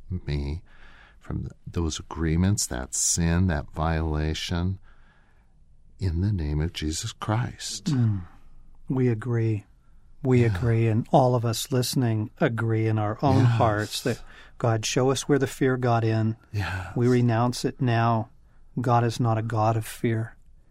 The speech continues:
Speaker 2: And
Speaker 1: Yeah.
Speaker 2: Scripture says we have not been given a spirit of fear.
Speaker 1: Yes.
Speaker 2: Fear is never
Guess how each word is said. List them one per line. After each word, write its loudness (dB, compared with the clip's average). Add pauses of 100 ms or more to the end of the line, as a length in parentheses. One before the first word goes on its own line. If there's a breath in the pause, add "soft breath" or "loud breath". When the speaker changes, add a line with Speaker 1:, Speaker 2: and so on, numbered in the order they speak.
(120)
Speaker 2:
And -6
Speaker 1:
Yeah. 4
Speaker 2:
Scripture 0
says 0
we 2
have 2
not 2
been 2
given 2
a 0
spirit 0
of -2
fear. -2
Speaker 1:
Yes. -4
Speaker 2:
Fear 6
is 2
never 4